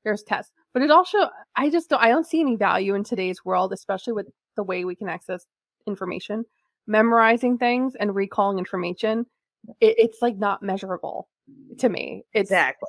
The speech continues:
Speaker 1: it's silly. Like, I wanna see you if, if you're gonna take a test to show, and for, when me, when I say test, I mean, like, a traditional sitting there with a pencil, filling out a paper. Apply your knowledge to something. Show
Speaker 2: Mm-hmm.
Speaker 1: me what you can actually do, having learned what you learned.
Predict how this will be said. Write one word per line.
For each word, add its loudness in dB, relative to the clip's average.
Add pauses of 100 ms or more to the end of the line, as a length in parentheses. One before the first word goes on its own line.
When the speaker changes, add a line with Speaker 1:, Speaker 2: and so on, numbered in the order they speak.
Speaker 1:
it's 0
silly. 2 (240)
Like, 4
I 10
wanna 4
see -6
you 2
if, -2 (280)
if -6
you're 0
gonna 4
take -2
a 4
test 0
to -2
show, 0 (240)
and -2 (460)
for, -2
when -4
me, -2
when -4
I 0
say -4
test, -6
I -4
mean, -4
like, -4
a -10
traditional -8
sitting -10
there -6
with -8
a -16
pencil, -8
filling -6
out -8
a -16
paper. -10 (340)
Apply 0
your 0
knowledge -4
to -8
something. -8 (300)
Show 4
Speaker 2:
Mm-hmm. 6
Speaker 1:
me 2
what -10
you -12
can -2
actually -4
do, -2 (280)
having 0
learned -2
what -10
you -10
learned. -14